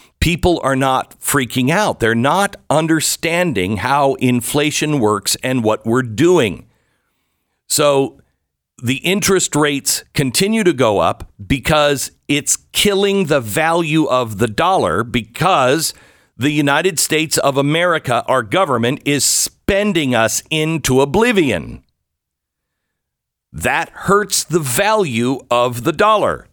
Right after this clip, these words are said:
Too many dollars chasing too few goods. So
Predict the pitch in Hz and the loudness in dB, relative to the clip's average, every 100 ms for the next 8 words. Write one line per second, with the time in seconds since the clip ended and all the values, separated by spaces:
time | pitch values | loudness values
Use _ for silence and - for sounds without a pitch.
0 | - - 175 220 190 156 170 135 127 110 | -6 0 2 4 2 0 0 0 0 0
1 | 120 127 - 131 117 147 139 - 120 120 | -2 -2 -2 -2 -2 -2 -2 0 0 0
2 | 113 123 139 156 190 127 71 - - _ | 0 0 2 2 2 0 -4 -12 -14 _
3 | _ _ _ _ - - 101 117 175 - | _ _ _ _ -4 0 4 4 2 -2